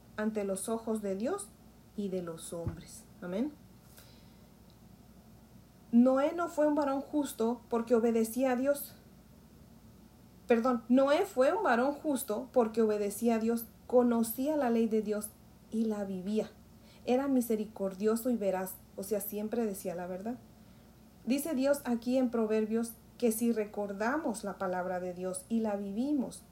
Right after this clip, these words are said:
hallaremos gracia delante de Dios y de los hombres. Muchos viven buscando gracia delante de los hombres, pero nunca la hallan delante de Dios.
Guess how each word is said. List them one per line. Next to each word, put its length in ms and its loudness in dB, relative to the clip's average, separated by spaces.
hallaremos 540 -2
gracia 420 -6
delante 420 -4
de 160 -6
Dios 380 -6
y 80 -6
de 140 -6
los 220 -10
hombres. 260 -14
Muchos 300 2
viven 260 0
buscando 460 0
gracia 580 0
delante 400 0
de 80 2
los 220 -4
hombres, 400 -2
pero 160 0
nunca 300 0
la 200 -2
hallan 280 -2
delante 380 -4
de 120 -6
Dios. 320 -4